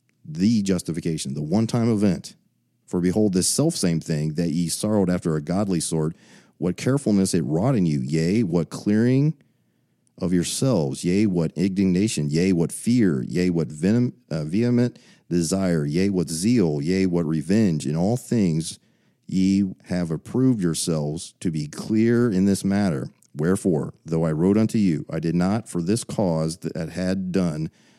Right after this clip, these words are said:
the wrong, nor for this cause that suffered wrong, but that our care for you in the sight of God might appear unto you." Obviously, working with this, something was going on.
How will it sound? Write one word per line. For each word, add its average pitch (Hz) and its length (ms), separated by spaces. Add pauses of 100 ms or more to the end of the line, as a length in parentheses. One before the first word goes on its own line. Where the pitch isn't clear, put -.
(140)
the 87 80
wrong, 87 440 (420)
nor 90 180
for 87 160
this 127 200
cause 78 460
that 82 160
suffered 87 400
wrong, 73 400
but 85 160
that 80 180
our 80 260
care 120 420
for 113 380
you 80 420 (680)
in 87 100
the 76 100
sight 92 240
of 113 140
God 78 260
might 80 280
appear 85 340
unto 76 220
you." - 200 (1080)
Obviously, 101 420
working 98 800
with 90 200
this, 90 260
something 95 400
was 92 100
going 95 320
on. 73 280